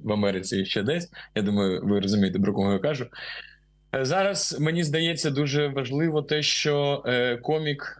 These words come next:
е, ну, в цілому якась медійна людина, вона повинна бути, е, свідомою. І зараз, як я вважаю, це паралельно йде. Не може бути,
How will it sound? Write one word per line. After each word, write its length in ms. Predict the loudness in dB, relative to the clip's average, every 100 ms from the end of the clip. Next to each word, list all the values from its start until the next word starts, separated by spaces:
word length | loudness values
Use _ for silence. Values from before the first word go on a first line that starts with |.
| _ 0
е, 180 | 0 0
ну, 80 | -4
в 140 | -2
цілому 420 | -2 0 0 0 -2
якась 320 | -2 -4 -2
медійна 380 | 0 2 2 2
людина, 360 | 2 2 0
вона 340 | 0 0 0 0
повинна 400 | 0 0 0 0
бути, 400 | -2 0 -4 -4 -14 -4
е, 240 | -2 0
свідомою. 840 | 0 0 0 2 2 2 -2 -4 -8
І 440 | 0 2 2 2 0 -2
зараз, 560 | -2 0 0 0 -4 -2
як 240 | -2 0
я 100 | -2
вважаю, 480 | 0 -2 0 0 0
це 360 | 0 0 0 -2
паралельно 600 | -2 -2 0 -2 -2 -2
йде. 440 | 0 0 0 0 2
Не 340 | 4 6 6 4
може 300 | 2 0 0
бути, 380 | 0 0 -2